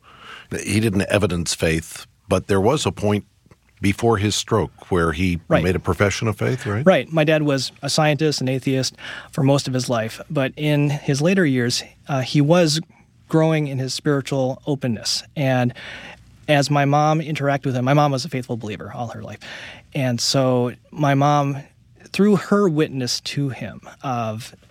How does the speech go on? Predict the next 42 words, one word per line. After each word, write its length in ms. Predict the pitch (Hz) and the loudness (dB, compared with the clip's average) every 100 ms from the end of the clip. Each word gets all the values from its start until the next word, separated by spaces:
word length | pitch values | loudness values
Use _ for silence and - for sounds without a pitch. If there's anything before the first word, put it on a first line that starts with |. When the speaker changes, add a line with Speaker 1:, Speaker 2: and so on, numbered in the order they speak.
| - | -6
Speaker 2:
a 220 | 143 127 | -2 -2
life 420 | 135 139 139 135 - | 0 2 2 2 -2
of 400 | 143 185 143 123 - _ _ - | 0 2 2 -2 -14 _ _ -6
hope 280 | - 127 - - | 0 0 -2 -10
and 400 | - 127 117 110 - - - - | -4 0 0 0 -4 -12 -20 -20
faith, 380 | - 127 113 - - | -4 -2 -2 -6 -10
showed 340 | - - 175 170 | 0 4 4 4
him 200 | 156 135 | 0 -2
a 40 | |
different 320 | 127 135 117 110 | -2 -4 -6 -8
way. 240 | 85 - - - | -8 -10 -18 -12
And 260 | 139 131 127 | -4 -2 -2
so 300 | - 135 127 | 2 2 2
at 200 | 143 123 - - - | -2 -4 -6 -20 -10
some 300 | - 196 185 | 2 4 4
point 360 | - 147 139 | 2 0 0
in 120 | 143 131 | -2 -2
those 240 | 127 123 | -2 -2
later 260 | 131 127 123 | -2 0 0
years, 440 | 120 120 113 110 | 0 0 -2 -4
he 260 | - - 139 | -6 0 2
did 300 | 139 139 131 | 4 2 0
come 240 | - 139 | 0 0
to 160 | - 131 | 0 -2
a 60 | |
point 360 | 113 - 127 - | -2 -2 -2 -2
of 220 | 113 113 - - - - - | -4 -4 -8 -14 -16 -8 2
recognizing 640 | 147 143 151 135 127 123 | 2 2 0 0 0 -2
his 160 | 120 117 | -2 0
need 220 | 123 113 | 0 -2
for 80 | - | -8
Christ, 320 | - - - | -12 -8 -6
his 100 | 117 | -6
need 200 | 110 104 | -6 -8
for 80 | - | -12
God. 280 | 90 - - - - - - - | -10 -10 -14 -20 -20 -20 -20 -8
Speaker 1:
There's 180 | - 101 | -2 0
hope 180 | - 120 - | 2 0 0
for 180 | 104 | 2
atheistic 520 | 101 107 107 101 107 92 | 2 2 0 0 -2 -2
scientists. 640 | 107 98 80 73 - | 0 0 -2 -4 -4
Speaker 2:
Yep. 100 | 156 | -2